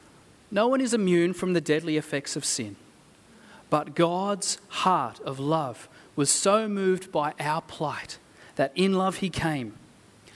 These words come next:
He sent his son Jesus so that all who look to him and it, what he achieved on the cross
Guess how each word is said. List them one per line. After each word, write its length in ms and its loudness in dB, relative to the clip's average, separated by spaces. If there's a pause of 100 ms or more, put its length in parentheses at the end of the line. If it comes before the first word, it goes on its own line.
(120)
He 120 0
sent 380 0
his 180 2
son 440 0
Jesus 680 0 (360)
so 140 2
that 200 -2
all 360 6
who 200 0
look 300 2
to 120 -2
him 360 -4 (2000)
and 160 0
it, 260 -8
what 200 -4
he 220 0
achieved 600 -4
on 100 -4
the 60 -4
cross 680 -10